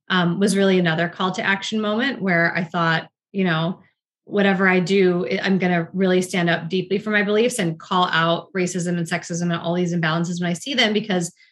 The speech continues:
I think that we can create a model that does things differently. So it was like,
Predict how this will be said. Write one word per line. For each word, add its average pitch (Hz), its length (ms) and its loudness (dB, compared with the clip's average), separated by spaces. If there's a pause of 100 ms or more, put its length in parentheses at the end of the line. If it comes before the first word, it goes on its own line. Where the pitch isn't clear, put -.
(140)
I 196 80 0
think 220 260 0
that 190 100 0
we 180 140 4
can 190 140 0
create 185 220 -2
a 180 40 2
model 165 320 0
that 165 120 -4
does 160 200 -4
things 160 300 -4
differently. 175 560 -6
So 214 160 -2
it 220 40 2
was 226 120 0
like, 254 280 2